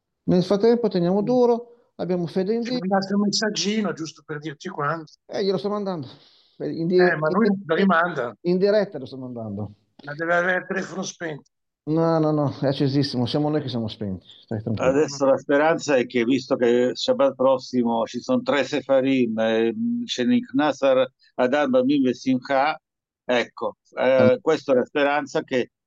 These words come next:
Speaker 3: che, che prima che arrivi ancora Adar, basta, ecco, arrivino le dieci Makot nuove, altre, anche una ne basta,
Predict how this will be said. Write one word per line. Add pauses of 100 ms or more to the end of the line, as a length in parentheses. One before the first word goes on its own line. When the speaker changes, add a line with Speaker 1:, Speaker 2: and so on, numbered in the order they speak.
(140)
Speaker 3:
che,
che
prima
che
arrivi
ancora
Adar,
basta,
ecco,
arrivino
le
dieci
Makot
nuove,
altre,
anche
una
ne
basta,